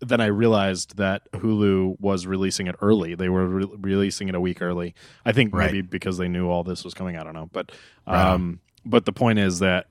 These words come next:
Speaker 1: uh, I watched it. I enjoyed it. Uh, it's, for me, relatively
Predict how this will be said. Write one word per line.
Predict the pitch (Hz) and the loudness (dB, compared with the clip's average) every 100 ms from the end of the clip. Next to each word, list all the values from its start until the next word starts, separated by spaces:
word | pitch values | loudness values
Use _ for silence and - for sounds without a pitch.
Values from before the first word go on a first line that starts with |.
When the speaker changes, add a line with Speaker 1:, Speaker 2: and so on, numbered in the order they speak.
| - | -2
Speaker 1:
uh, | |
I | 95 92 90 90 87 90 120 | 2 4 4 2 2 4 6
watched | 127 127 - | 6 6 4
it. | 226 220 | 2 2
I | 117 | 2
enjoyed | 117 110 101 104 107 | 2 2 4 4 4
it. | 160 - _ | 0 -2 _
Uh, | 120 110 104 110 - _ _ _ | 2 4 6 4 -2 _ _ _
it's, | - 120 - - - _ _ 113 113 | -2 0 0 -6 -10 _ _ -16 -10
for | - | 0
me, | 123 123 123 117 117 - | 2 4 4 4 2 -2
relatively | 113 110 123 123 135 110 107 101 | -2 6 6 6 4 0 -2 -4